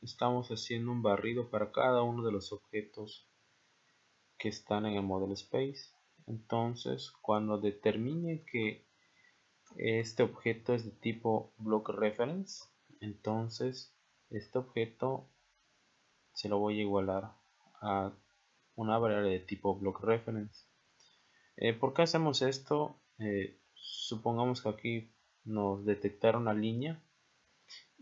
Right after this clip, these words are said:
y una línea, pues, no es un bloque. Entonces, al hacer esta, esta igualación, o sea, de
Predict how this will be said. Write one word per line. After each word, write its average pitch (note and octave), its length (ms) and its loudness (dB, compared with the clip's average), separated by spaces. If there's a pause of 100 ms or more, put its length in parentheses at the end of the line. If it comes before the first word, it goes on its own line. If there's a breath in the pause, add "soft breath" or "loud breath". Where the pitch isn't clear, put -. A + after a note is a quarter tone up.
y A2 360 -2
una B2+ 220 6
línea, C3+ 580 0 (380)
pues, G#2+ 280 2
no G#2+ 140 2
es G2+ 140 -4
un G#2+ 160 -2
bloque. A2+ 440 0 (140)
Entonces, A2+ 600 -2
al G#2 140 4
hacer A2+ 400 0
esta, A2 600 -2 (1200)
esta A#2+ 400 2
igualación, A2 840 0 (800)
o - 20 -18
sea, G#2 340 -4
de G2+ 380 -6